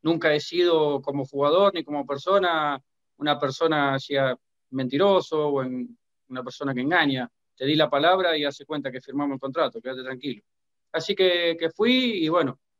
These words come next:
una experiencia, pero soñada, impresionante, un, un grandísimo nivel, una franquicia muy ordenada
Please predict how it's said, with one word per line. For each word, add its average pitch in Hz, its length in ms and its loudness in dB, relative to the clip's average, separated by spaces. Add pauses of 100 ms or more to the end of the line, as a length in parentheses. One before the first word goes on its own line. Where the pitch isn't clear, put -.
(420)
una 160 180 0
experiencia, 139 1200 2 (840)
pero 131 600 0
soñada, 139 600 2
impresionante, 131 760 -2
un, 123 400 -4
un 135 120 -10
grandísimo 135 560 -6
nivel, 160 680 0 (840)
una 139 200 -2
franquicia 131 1000 0
muy 135 180 -2
ordenada 151 1040 2